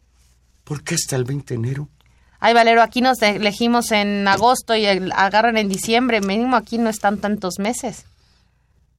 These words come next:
Speaker 1: El veinte de enero. El veinte de enero es una fecha importante, es, es una fecha importante en León, Guanajuato. Es el mero día de la feria en León, Guanajuato.
Speaker 2: <laughs>
Speaker 1: Entonces,
Speaker 2: No.
Speaker 1: ese día
Speaker 2: Sí,
Speaker 1: asume.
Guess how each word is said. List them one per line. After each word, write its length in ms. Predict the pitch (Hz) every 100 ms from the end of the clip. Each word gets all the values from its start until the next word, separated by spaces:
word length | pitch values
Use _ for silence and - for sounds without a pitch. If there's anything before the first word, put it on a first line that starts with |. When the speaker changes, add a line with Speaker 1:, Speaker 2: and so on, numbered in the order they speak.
| _ _ _ _ - _ -
Speaker 1:
El 160 | 82 73
veinte 340 | 98 98 95
de 40 |
enero. 260 | 85 90 92 247 -
El 140 | - -
veinte 200 | 175 208
de 40 | 190
enero 200 | 170 170
es 140 | 165
una 180 | 170 156
fecha 320 | - 156 -
importante, 680 | 139 107 90 123 147 143 143
es, 200 | 143 - _ _ _ _ _ _ - - - - _ _ _ _
es 160 | - -
una 140 | 127
fecha 260 | 123 117 120
importante 480 | 98 80 104 104 98
en 100 | 92
León, 220 | 98 107
Guanajuato. 640 | 98 87 82 95 98 -
Es 120 | 104
el 100 | 92
mero 300 | 95 107 113
día 200 | 104 107
de 100 | 107
la 160 | 98 92
feria 400 | - 98 98 95
en 100 | 87
León, 160 | 82 87
Guanajuato. 520 | 82 71 - 85 - -
Speaker 2:
<laughs> 20 | -
Speaker 1:
Entonces, 380 | - 233 226
Speaker 2:
No. 180 | 226 233 240 247 -
Speaker 1:
ese 240 | 226 - 190
día 260 | 170 180
Speaker 2:
Sí, 100 | -
Speaker 1:
asume. 400 | 151 123 101 92